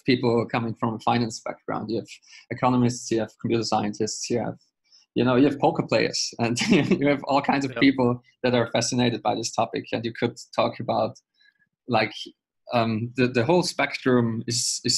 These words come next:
Speaker 1: so wide, and you could talk, um, about every single puzzle piece of it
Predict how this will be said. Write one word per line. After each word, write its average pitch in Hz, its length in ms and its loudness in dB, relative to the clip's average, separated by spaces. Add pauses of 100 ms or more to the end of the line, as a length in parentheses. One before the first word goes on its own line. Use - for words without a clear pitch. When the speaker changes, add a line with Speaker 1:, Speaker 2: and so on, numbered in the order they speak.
Speaker 1:
so 139 160 2
wide, 117 440 0
and 110 100 -8
you 113 60 -8 (100)
could 123 120 0 (180)
talk, 113 220 0 (580)
um, 113 420 0
about 113 320 -2 (100)
every 131 360 2
single 120 720 -2 (1000)
puzzle 147 280 0
piece 123 300 2
of 107 140 -2
it 110 200 0